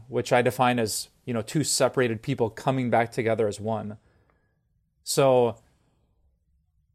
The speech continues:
you know, if, if someone, God forbid, slept with Kim and,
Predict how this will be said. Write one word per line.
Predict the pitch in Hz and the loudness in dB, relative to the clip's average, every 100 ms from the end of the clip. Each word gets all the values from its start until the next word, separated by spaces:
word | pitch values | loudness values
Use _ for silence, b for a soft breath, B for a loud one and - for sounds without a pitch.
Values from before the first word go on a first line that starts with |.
| _ - | _ -6
you | |
know, | 123 | -4
if, | 127 139 | -4 -6
if | 131 | -8
someone, | - 180 180 139 120 113 - - B B _ _ | -2 0 2 2 2 -4 -12 -20 B B _ _
God | 131 123 | -4 -2
forbid, | 120 127 117 104 - _ _ _ _ _ _ _ _ _ _ _ _ _ _ _ _ _ _ _ _ _ _ _ | 0 2 2 -2 -10 _ _ _ _ _ _ _ _ _ _ _ _ _ _ _ _ _ _ _ _ _ _ _
slept | - - 160 165 131 | -8 2 2 2 -4
with | 113 | -6
Kim | - 147 110 101 107 _ _ _ _ _ _ _ _ _ _ _ _ _ _ _ | -6 -6 -6 -8 -12 _ _ _ _ _ _ _ _ _ _ _ _ _ _ _
and, | 120 | -8